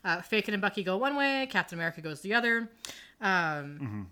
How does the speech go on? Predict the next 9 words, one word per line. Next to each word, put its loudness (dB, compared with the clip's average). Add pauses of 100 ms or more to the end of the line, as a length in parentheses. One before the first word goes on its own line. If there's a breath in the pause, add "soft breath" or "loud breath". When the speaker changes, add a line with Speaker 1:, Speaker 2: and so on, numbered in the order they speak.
(160)
Speaker 1:
and 4
then 2
we 0
have 2
Carly 4
running 2
through, 2
like, -6 (480)
the -10